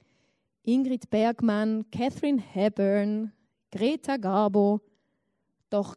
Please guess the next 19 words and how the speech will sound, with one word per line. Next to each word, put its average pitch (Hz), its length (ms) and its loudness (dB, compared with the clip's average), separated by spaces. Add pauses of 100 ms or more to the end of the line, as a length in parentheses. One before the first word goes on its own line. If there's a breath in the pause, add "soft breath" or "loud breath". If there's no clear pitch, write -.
keine 277 500 -4
von 247 220 -6
ihnen 214 580 -4
löste 196 460 -4
jenen 226 520 -2
ersten 220 460 -6
Eindruck 226 460 -6
in 214 180 -4
mir 220 260 -4
aus, 196 380 -8 (800)
den 202 140 -4
ich - 200 -10
bei 190 180 -8 (140)
Amy 262 560 0
Semple 196 760 -6
McPherson 190 880 -8 (400)
gespürt - 720 -10
hatte.“ - 440 -16 (1500 soft breath)
Also 208 200 -2